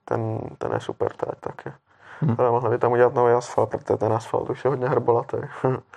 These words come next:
Speaker 2: No a teploty, ptáci, viď, tam taky hraje
Speaker 1: Jo, jo.
Speaker 2: určitou roli.
Speaker 1: Hlavně vítr.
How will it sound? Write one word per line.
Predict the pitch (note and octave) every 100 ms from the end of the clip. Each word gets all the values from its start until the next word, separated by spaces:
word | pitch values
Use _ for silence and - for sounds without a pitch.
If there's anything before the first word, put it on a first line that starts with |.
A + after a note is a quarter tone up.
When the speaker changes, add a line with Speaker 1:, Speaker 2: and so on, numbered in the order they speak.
| - - - - - _ -
Speaker 2:
No | A#2
a | A2+
teploty, | A#2+ A2+ A#2 A2 A#2
ptáci, | - A2 A2+ B2+
viď, | A#2 A#2 -
tam | A#2 A2+
taky | A2 A#2+
hraje | A2+ A2
Speaker 1:
Jo, | A2+
jo. | -
Speaker 2:
určitou | C3+ B2+ C3+ C3 B2+ A#2
roli. | A2+ A2+ - - -
Speaker 1:
Hlavně | A#2 B2 A2+
vítr. | A2+ -